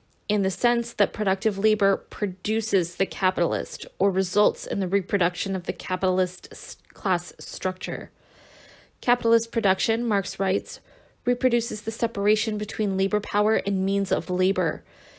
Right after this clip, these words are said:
It thereby reproduces and perpetuates the condition for exploiting the laborer. At this level of analysis, productive labor has to do with material things only secondarily and is primarily a sociological category.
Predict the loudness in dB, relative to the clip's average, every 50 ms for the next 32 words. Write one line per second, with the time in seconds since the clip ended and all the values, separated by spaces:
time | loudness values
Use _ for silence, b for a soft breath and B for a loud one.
0 | B B B B B _ _ 4 4 4 2 4 6 6 6 6 6 4 4 4
1 | 4 4 4 2 0 0 0 0 0 0 0 0 -2 -2 -2 -2 -4 -4 -6 -8
2 | -4 -2 -2 -2 0 0 0 2 2 2 0 -2 -4 -4 -4 -2 -2 0 2 2
3 | 2 2 0 -4 -2 -2 0 2 2 2 0 -2 -6 -6 0 4 6 6 6 6
4 | 4 2 2 0 2 2 2 2 2 0 0 0 0 -4 -6 -10 b b b b
5 | b b b b b b b b -6 -4 -2 -2 -2 -2 -2 -2 0 2 2 0
6 | 2 2 0 0 0 0 2 2 2 2 2 2 2 0 0 0 -2 -2 -2 0
7 | 0 0 0 -2 -2 2 2 2 2 4 2 0 0 -2 -6 -6 -6 -8 -10 -6
8 | -4 -2 -2 0 -2 -2 -2 0 -2 -2 -2 -2 2 4 6 6 6 6 4 4
9 | 0 -2 -4 -2 -2 -4 -4 -6 -8 -10 B B B B B B B B B -2
10 | 0 0 0 0 0 -2 -2 -2 0 0 0 2 4 4 4 4 4 4 2 2
11 | 0 0 -2 -2 0 2 2 2 2 0 -6 -6 -2 0 0 2 2 2 2 2
12 | 2 0 0 -2 -4 -4 -4 -4 -4 -4 -2 -2 0 2 2 2 0 0 -2 -2
13 | -2 -2 -2 -2 -2 0 0 0 0 0 -2 -2 0 -2 -4 -6 -8